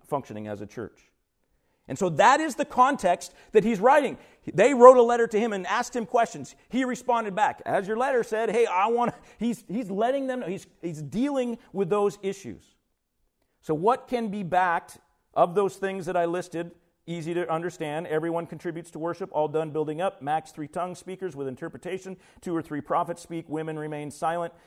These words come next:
Uh, worship should be o-, done orderly. So which of those can be backed up by Scripture? Which ones of those are universal? Which one of those seem to have a bigger, uh, uh, uh, application than just for his church? What is universal is the question.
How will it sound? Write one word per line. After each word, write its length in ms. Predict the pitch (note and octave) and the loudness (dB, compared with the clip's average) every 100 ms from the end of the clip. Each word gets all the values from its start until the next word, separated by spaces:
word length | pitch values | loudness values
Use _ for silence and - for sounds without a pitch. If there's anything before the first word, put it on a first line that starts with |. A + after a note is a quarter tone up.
| _ | _
Uh, 340 | - D3+ D3 D3 | 2 4 4 2
worship 340 | D#3+ D#3+ - | -2 -4 -10
should 180 | - D3 | -12 -6
be 160 | D#3 D#3 | -6 -6
o-, 160 | D3 - | -8 -8
done 300 | D3 C#3+ D3 - | -4 -4 -4 -4
orderly. 380 | D#3+ D#3 C#3 F#2+ | -2 0 -2 -8
So 160 | - B2+ | -8 -6
which 400 | D3 A3 - - | -2 -4 -4 -2
of 220 | F#3 D3+ | -2 0
those 460 | E3+ E3 F#3 A3 - _ _ _ - | 4 4 4 -4 -16 _ _ _ -8
can 140 | A3+ | -6
be 100 | G#3+ | -4
backed 420 | G#3 F#3 F#3+ G#3 A3+ | -4 -2 -4 -2 -2
up 160 | G#3+ | -2
by 120 | G3 | -4
Scripture? 380 | G3+ - A3+ D3+ | -8 -8 -10 -8
Which 240 | D3 A3 A3 | -4 -4 -4
ones 200 | A3 G3 | -8 -4
of 80 | |
those 220 | G3+ G#3+ G3 | -2 -2 0
are 160 | F#3+ | -2
universal? 840 | F#3+ G3+ G#3 F#3+ G#3+ G3+ G#3 F3+ - - | -2 -4 -4 0 -2 0 -4 -4 -6 -2
Which 200 | G3+ G#3 | -2 0
one 220 | G#3+ A3 | -2 0
of 100 | A3 | 0
those 340 | G#3 G#3 G3+ - | 0 0 -4 -12
seem 380 | - - A#3+ A#3+ | -18 -8 -4 0
to 100 | A3+ | 0
have 240 | F#3 G3+ F#3 | 0 -2 0
a 80 | F#3 | -2
bigger, 560 | D3 A3 G#3 A3 G#3+ - - | -2 -2 -2 -2 -4 -6 -2
uh, 40 | |
uh, 480 | F3 F3+ F3 F3 E3+ | 2 2 2 0 0
uh, 220 | D#3+ E3 D#3 _ _ _ _ _ - | -2 -2 -4 _ _ _ _ _ -2
application 840 | F#3 G#3 G3+ - A3 A3 - G3+ F#3 | 0 0 -4 -2 0 0 -4 -8 -8
than 180 | F3+ | -8
just 460 | D#3 E3 G#3+ - - | -4 -2 -2 -4 -18
for 220 | - F#3+ F3 | -4 -2 0
his 220 | F#3 E3 | -4 -8
church? 520 | - F3+ C#3+ - - _ _ - | -8 -6 -6 -12 -20 _ _ -8
What 160 | C#3 E3 | -4 -4
is 120 | B2 | -6
universal 640 | D#3+ D#3 D3 D#3 - A#2 | -8 -8 -6 -8 -8 -12
is 80 | A2+ | -12
the 200 | A2 A2+ | -16 -10
question. 420 | C3 B2+ - F#2 | -6 -6 -8 -20